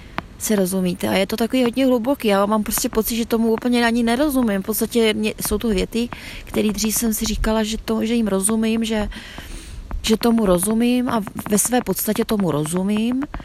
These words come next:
co říká Bůh v tomhletom textu skrze, eh, Pavla apoštola. A, ale je to mnohem hlubší, než jsem vlastně si doteď myslela. No a tak jako,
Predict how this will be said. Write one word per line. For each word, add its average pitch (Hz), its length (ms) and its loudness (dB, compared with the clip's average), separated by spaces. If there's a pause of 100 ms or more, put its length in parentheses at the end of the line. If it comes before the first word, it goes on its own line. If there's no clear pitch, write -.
(320)
co - 160 2
říká 214 540 0 (440)
Bůh 208 560 -2
v - 40 -8
tomhletom 214 760 0
textu - 500 -4 (760)
skrze, 208 460 -2 (360)
eh, 214 80 0 (260)
Pavla 214 400 0
apoštola. 240 600 -4 (2250)
A, 208 460 4 (120)
ale 214 280 4
je 214 100 4
to 220 120 -2
mnohem 208 320 2
hlubší, 196 360 0
než 190 140 0
jsem 180 480 -2
vlastně 185 380 -2
si - 140 -2
doteď 170 260 -4
myslela. 170 440 -4 (1120)
No 269 200 8 (100)
a - 80 0
tak 269 200 2
jako, 269 420 4